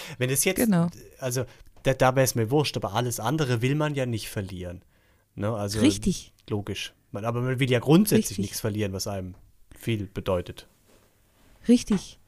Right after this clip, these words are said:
Speaker 2: Aber es gibt einfach Menschen, die verlieren halt wirklich sehr viel. Sehr, sehr viel. Und dann kann man nachvollziehen, in was für ein Loch die einfach fallen, weißt? In was
Speaker 1: Mhm.
Speaker 2: für eine tiefe Depression die auch fallen, weil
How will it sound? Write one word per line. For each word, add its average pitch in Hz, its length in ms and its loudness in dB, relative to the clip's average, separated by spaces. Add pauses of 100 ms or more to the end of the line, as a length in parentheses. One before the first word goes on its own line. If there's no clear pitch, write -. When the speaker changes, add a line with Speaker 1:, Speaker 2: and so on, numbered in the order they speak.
(340)
Speaker 2:
Aber 185 180 6
es 190 140 2
gibt - 200 -4
einfach 202 320 2
Menschen, 208 440 6
die 208 120 2
verlieren 208 420 6
halt 180 240 4
wirklich 170 460 2
sehr 101 320 2
viel. 165 320 2 (160)
Sehr, 202 440 4
sehr 175 340 2
viel. 175 360 2 (440)
Und 180 300 6
dann 226 280 8
kann 220 160 8
man 202 120 10
nachvollziehen, 208 760 6 (260)
in 170 240 4
was 175 200 2
für 180 100 0
ein 170 260 2
Loch 165 300 4
die 254 200 2
einfach 165 300 0
fallen, 151 340 0
weißt? 170 220 0
In 139 140 2
was 180 120 4
Speaker 1:
Mhm. 98 40 -4
Speaker 2:
für 180 60 2
eine 170 120 2
tiefe - 380 2
Depression 185 640 2
die 196 100 4
auch 151 140 2
fallen, 165 300 2
weil 160 160 4